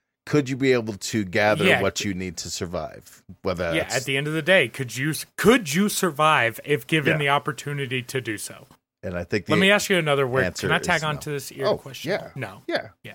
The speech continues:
Speaker 1: Yeah.
Speaker 2: I got asked by a buddy of mine this week, if it was the end of the world, would you eat someone to survive?
Speaker 1: Oh, yeah.
Speaker 2: Like, okay,
Speaker 1: <laughs>
Speaker 2: perfect. Thank you.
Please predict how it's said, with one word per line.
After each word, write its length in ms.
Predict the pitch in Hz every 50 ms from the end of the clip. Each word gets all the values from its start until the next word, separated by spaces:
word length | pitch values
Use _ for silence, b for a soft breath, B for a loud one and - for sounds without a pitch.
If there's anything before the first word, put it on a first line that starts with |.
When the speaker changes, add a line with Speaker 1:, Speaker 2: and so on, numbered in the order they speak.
| - _
Speaker 1:
Yeah. 200 | 415 392 - - - _ _ _ _ _ _ _ _ -
Speaker 2:
I 60 | 165
got 140 | 190 233 165
asked 320 | - 143 147 156 147 - -
by 120 | 147 131
a 60 | 123 117
buddy 300 | 107 127 123 120 120 117
of 80 | 110 110
mine 240 | 104 101 104 101
this 240 | 101 104 98 - -
week, 400 | - 98 98 101 - _ - - _ _ _ _ _ _ _ _ _ _ -
if 540 | 113 110 104 104 101 - - - - - _ _ _ _ _
it 120 | - 131
was 180 | 123 127 123 -
the 140 | 135 131 135
end 120 | 139 131
of 60 | 127
the 60 | 123
world, 560 | 120 107 110 107 98 98 98 98 101 - - - _ _ _ _ _
would 180 | 131 123 117 107
you 160 | 120 131 147 -
eat 260 | - 131 120 117 -
someone 520 | - - - 110 101 101 101 98 104 113 120 - _ -
to 140 | - -
survive? 380 | 113 - - 110 104 104 - - - _ _ _ - -
Speaker 1:
Oh, 100 | 202 131
yeah. 180 | 76 69 76
Speaker 2:
Like, 200 | - 143 139 127 117 - - _ _ _ _ _ _ _ -
okay, 260 | 123 - - - 156
Speaker 1:
<laughs> 300 | - - 226 - - 247
Speaker 2:
perfect. 540 | - - 240 - - - - - - - - _ -
Thank 300 | 247 226 202 190 - -
you. 180 | 240 - 208